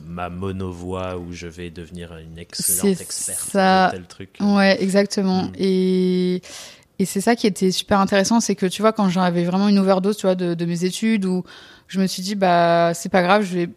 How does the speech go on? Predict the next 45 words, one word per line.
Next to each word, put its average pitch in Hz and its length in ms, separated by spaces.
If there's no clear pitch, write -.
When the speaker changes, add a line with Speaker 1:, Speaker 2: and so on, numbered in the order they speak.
Speaker 2:
bosser 208 280
sur 240 140
autre 196 140
chose 254 160
parce 202 160
que 185 100
j'aime 175 220
bien 208 180
quand 214 120
même 190 180
assez, 165 240
être 175 220
assez, 196 320
euh, 165 220
productive 208 640
et, 175 100
tu 165 80
sais, 220 100
Speaker 1:
Mm. 214 40
Speaker 2:
genre, 175 300
faire - 200
quelque 226 200
chose 240 240
pour - 160
l'avenir. 196 460
Et, 185 640
et 190 60
du 175 140
coup, 285 260
je 233 100
me 190 80
dis, 196 160
bah, 190 140
c'est - 140
cool 269 160
parce 226 160
que 190 100
ça 185 160
te 180 40
permet 196 260
de 220 100
switcher 214 320
entre 214 200
les 196 120
deux. 226 220